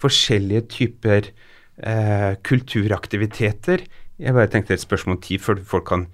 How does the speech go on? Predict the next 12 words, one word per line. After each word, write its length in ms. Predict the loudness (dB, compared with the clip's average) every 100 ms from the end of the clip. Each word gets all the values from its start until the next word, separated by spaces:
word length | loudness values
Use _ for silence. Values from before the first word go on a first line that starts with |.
| _
gifte 380 | -4 -4 -6 -10
seg 220 | -6 -6 -6 -8
på 140 | -6
et 200 | -6 -8 -20 _ _ -10 0 4
kjøpesenter. 580 | 4 4 2 2 2 -2 0
Mange 260 | 2 2
blir 140 | 0 -2
sikkert 260 | -4 -6
skilt 300 | -4 -4 -2
der, 100 | 0
men, 320 | 0 0 -2 -6 -16 -20 -20 -10
men 300 | 4 6 6